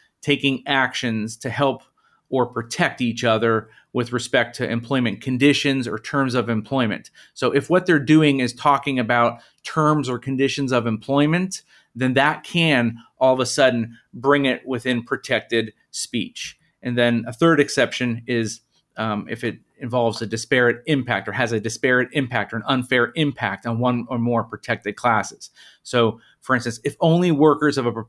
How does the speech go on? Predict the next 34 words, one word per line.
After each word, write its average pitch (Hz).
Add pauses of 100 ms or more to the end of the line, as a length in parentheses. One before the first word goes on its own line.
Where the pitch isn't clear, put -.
(200)
of 123
a 120
particular 123
race 123 (260)
are 117
affected 117
by 110 (240)
an 120
employer's 117
policy, 113
you 113
know, 104
like, 101
um, 98 (300)
we, 113 (240)
we're 113
not 113
gonna, 110 (760)
you 120
know, 107
let 113
you 123
wear 117
Nike 120
footwear 123
because 120
we 120
don't 123
want 120
you 120
to 117
support 117
Colin 120
Kaepernick. 117